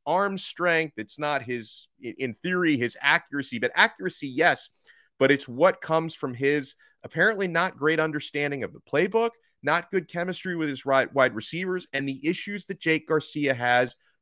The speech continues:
reading defenses. I think those are the big issues. It's more of a timing thing for him than it actually is an arm strength thing. So I'm not calling his arm into question, all right? Um,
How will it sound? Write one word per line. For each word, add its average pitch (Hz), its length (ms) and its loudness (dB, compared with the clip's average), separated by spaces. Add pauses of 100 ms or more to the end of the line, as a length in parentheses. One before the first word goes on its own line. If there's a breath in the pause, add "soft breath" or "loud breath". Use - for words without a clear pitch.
reading 165 640 -2
defenses. 117 720 -2
I 131 100 4
think 151 260 -2
those 156 280 4
are 160 60 -2
the 139 100 -2
big 127 240 -2
issues. 139 400 -4
It's 151 200 -2
more 185 180 2
of 202 80 0
a 147 60 -6
timing 151 640 -4
thing 101 340 -6
for 101 100 -6
him 95 320 -2 (360 soft breath)
than 117 100 8
it 120 80 6
actually 123 460 4
is 113 160 0
an 104 160 -6
arm 113 240 0
strength 85 460 -6
thing. 76 160 -8
So - 120 -2
I'm 131 100 -2
not - 200 -4
calling 240 260 4
his 160 260 -4
arm 127 360 2
into 101 320 -6
question, - 520 0
all 78 140 -2
right? 104 300 6 (500 loud breath)
Um, 107 460 6